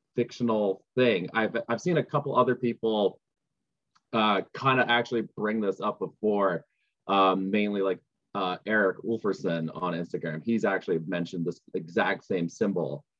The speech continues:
um, and he kinda did a rant about it as well. Um, so, like, I know I'm not the only person that's seen it and been like, "This is dumb." But yeah, that's what set me off. That is, that's what set me off. And I was like, "You know what? I wanna talk about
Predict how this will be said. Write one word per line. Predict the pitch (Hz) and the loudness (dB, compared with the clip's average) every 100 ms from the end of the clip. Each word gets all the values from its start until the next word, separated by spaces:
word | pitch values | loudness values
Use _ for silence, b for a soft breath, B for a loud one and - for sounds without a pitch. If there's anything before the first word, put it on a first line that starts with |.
| _ _ | _ _
um, | 92 90 82 76 71 | -4 -2 0 -2 -2
and | 98 | -2
he | 101 | -2
kinda | 98 92 | -2 -2
did | 87 82 | 0 0
a | |
rant | 80 82 85 | 0 -2 -2
about | 78 82 78 | -2 -2 -2
it | 73 | -2
as | 76 | -4
well. | 73 90 92 - - - _ _ _ - | -2 0 2 0 -2 -10 _ _ _ -4
Um, | 90 80 73 67 71 - _ | -2 -2 -2 -4 -6 -10 _
so, | - 110 | 2 4
like, | 95 - | 4 2
I | 101 | 2
know | 101 | 4
I'm | 98 | 4
not | 95 | 2
the | 101 92 | 2 2
only | 85 | 0
person | 82 104 - | 0 -2 0
that's | 82 80 | -4 -2
seen | - 95 | 0 0
it | 76 | 0
and | 82 | 0
been | 85 | 0
like, | 78 71 - _ _ _ _ | -2 -4 -8 _ _ _ _
"This | 107 147 95 | 6 6 6
is | 85 | -8
dumb." | - - 127 87 78 82 _ _ _ _ _ - _ _ _ _ - | -6 2 4 4 0 -8 _ _ _ _ _ -20 _ _ _ _ 2
But | 104 85 - _ | 4 2 -6 _
yeah, | 127 123 - | 4 6 6
that's | 135 175 | 4 6
what | 214 - | 6 6
set | 170 120 | 4 6
me | 123 | 6
off. | 107 80 73 _ - | 4 2 -6 _ 0
That | 135 156 | 6 8
is, | 151 | 6
that's | 127 139 151 | 6 6 6
what | 170 147 | 2 2
set | 156 117 | 2 2
me | 120 | 2
off. | 113 113 | 0 0
And | |
I | 107 | 0
was | 104 | 0
like, | 107 | -2
"You | 135 | -2
know | 139 | -2
what? | 143 135 | 0 0
I | 131 143 135 | 0 0 0
wanna | 127 113 | -2 -4
talk | 107 95 - | -4 -6 -8
about | 85 85 | -6 -6